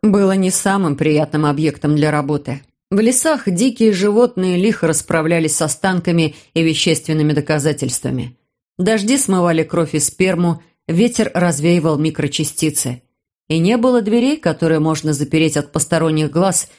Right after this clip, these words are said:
и любопытных прохожих. Поэтому она прекрасно понимала, что криминалистам нужно срочно приступать к работе. Вооружённые металлоискателями, эти зоркие следопыты призваны были исследовать каждый клочок земли в поисках бесценных улик.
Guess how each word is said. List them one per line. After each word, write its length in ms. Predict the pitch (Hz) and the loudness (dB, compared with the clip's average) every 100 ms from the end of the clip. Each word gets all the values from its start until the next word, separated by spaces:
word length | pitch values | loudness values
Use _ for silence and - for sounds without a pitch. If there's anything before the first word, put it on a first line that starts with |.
| _ | _
и 60 | 165 | -2
любопытных 600 | 165 175 - 170 170 - | 0 0 -2 -4 -4 -4
прохожих. 600 | 165 - 147 131 120 - _ _ _ _ _ _ | -4 -2 -4 -4 -8 -12 _ _ _ _ _ _
Поэтому 420 | 180 202 190 175 | -2 -2 0 0
она 160 | 170 170 | 2 0
прекрасно 500 | 165 151 202 - 143 | -2 -2 -2 -2 -2
понимала, 640 | 151 151 156 156 147 143 - _ | 0 0 2 2 0 -2 -8 _
что 240 | - - 160 | -10 -6 -4
криминалистам 760 | 185 185 180 185 214 - 170 | 0 0 2 2 0 0 0
нужно 280 | 175 151 165 | 0 0 -2
срочно 440 | - 196 190 - | 0 0 -2 -4
приступать 500 | 131 143 - 151 135 | -4 -4 -4 -4 -4
к 60 | - | -4
работе. 520 | 147 139 135 - 117 - _ _ _ _ _ _ | -4 -2 -2 -4 -6 -14 _ _ _ _ _ _
Вооружённые 680 | 190 226 233 220 277 254 240 | -4 0 0 2 2 4 4
металлоискателями, 1160 | 226 220 226 208 202 - 233 233 226 208 202 | 2 0 0 0 0 -2 -2 -2 0 2 2
эти 200 | 190 196 | 0 0
зоркие 400 | 175 202 196 196 | 0 0 0 -2
следопыты 640 | 175 160 160 160 202 214 185 | 0 0 0 0 -2 -2 -2
призваны 540 | - 202 180 190 185 | 0 0 0 0 0
были 260 | 156 165 156 | 2 2 2
исследовать 560 | - 160 165 156 156 | 0 0 0 0 -2
каждый 560 | - 170 196 220 175 196 | -2 0 0 -2 -2 -4
клочок 460 | - 165 - 160 156 | 0 -2 0 -2 0
земли 360 | 147 143 160 | 0 2 2
в 120 | 156 | 0
поисках 400 | - 147 143 139 | -2 -2 -2 -4
бесценных 680 | 131 139 147 - 139 135 127 | -2 -2 0 0 0 0 0
улик. 380 | 143 127 - | 0 -2 -4